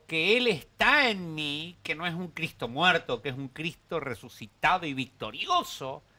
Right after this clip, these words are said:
te exaltaré, mi Dios, mi Rey, eternamente, para siempre. Cada día te bendeciré. Anunciaré tus verdades, proclamaré tus victorias.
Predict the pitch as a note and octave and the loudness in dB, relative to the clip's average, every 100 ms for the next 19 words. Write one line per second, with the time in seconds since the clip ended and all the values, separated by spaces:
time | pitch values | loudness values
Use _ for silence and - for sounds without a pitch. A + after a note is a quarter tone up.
0 | _ _ _ _ _ - C3+ - B2+ G#2 | _ _ _ _ _ -8 -8 -6 -8 -6
1 | G#2 A2+ A#2 G2+ F#2 G#2+ G2 G2+ F#2 G2+ | -4 -4 -4 -8 -8 -8 -8 -10 -10 -8
2 | A2 G#2+ F#2+ - C3+ A#2 G2 A2+ E3 C#3 | -6 -6 -6 -2 -2 -2 -4 -4 -6 -6
3 | G#2+ - A#2+ A2 - F#3 F3+ C3+ - _ | -10 -6 -6 -6 -8 -8 -6 -10 -10 _
4 | C#3+ C#3+ D#3 D#3+ E3 D#3+ - F3 G3 F#3+ | -2 2 0 0 -2 -2 -6 -6 -2 0
5 | D3 - - D#3 E3+ C#3+ A#2+ G#2+ F#2+ - | -2 -4 -8 -6 -4 -6 -10 -10 -10 -10
6 | F#2+ G2 G2 - - - - G3 G3 E3 | -10 -12 -12 -20 -20 -8 0 0 0 -6
7 | - - A#2+ A#2 A2+ A2+ F#2+ G#2 F#2+ G2+ | -6 -2 0 0 -2 -6 -6 -6 -4 -6
8 | G2 F#2 - D#3+ G3 G#3 F3 D3 B2+ A2 | -6 -10 -12 -8 -6 -6 -4 -4 -2 0
9 | A#2 G#2+ - F2+ F#2+ - A#2 A#2 G#2+ G2 | 0 -2 -6 -10 -12 -10 -6 -4 -4 -8